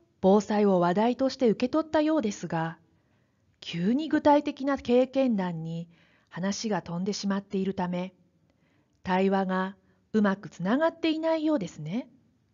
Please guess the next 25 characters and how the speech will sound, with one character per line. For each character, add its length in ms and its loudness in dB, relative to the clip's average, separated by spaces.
つ 140 0
ま 180 6
り、 280 -2
話 340 4
そ 140 6
う 60 2
と 120 0
す 140 -6
る 100 -4
内 300 -2
容 240 2
に 320 -4
ズ 180 -2
レ 140 6
が 160 4
あ 40 4
る 120 2
よ 180 -2
う 60 -6
で 180 -8
す。 180 -20
そ 200 -2
の 120 4
た 160 0
め、 360 2